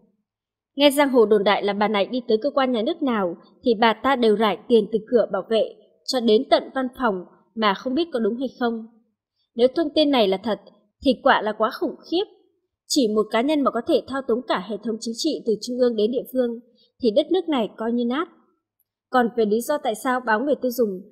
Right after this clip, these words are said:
chỉ tập trung đánh vào Tất Thành Cang mà không phải là một ai khác, nguyên do nghe đâu là do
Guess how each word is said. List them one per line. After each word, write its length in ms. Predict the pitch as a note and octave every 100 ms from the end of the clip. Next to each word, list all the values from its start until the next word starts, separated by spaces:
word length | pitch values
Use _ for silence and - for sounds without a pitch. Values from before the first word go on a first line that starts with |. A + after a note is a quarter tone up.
| _ -
chỉ 220 | C4+ G3+
tập 80 | A#3 A3+
trung 140 | D4 C4+
đánh 180 | A3 B3+
vào 120 | D#4+ A#3
Tất 60 | E4+ E4+
Thành 120 | B3 A#3
Cang 280 | A#3+ A#3 A#3 _ _
mà 140 | A#3+ A#3
không 180 | E4+ E4+
phải 160 | D4 -
là 100 | G#3+
một 160 | G#3
ai 140 | - B3
khác, 260 | D#4 F#4 - _ _ _ _
nguyên 180 | C#4+ D4
do 200 | D4 C#4
nghe 160 | C4
đâu 260 | B3+ B3+ B3+ - _
là 180 | A#3 G3+
do 180 | -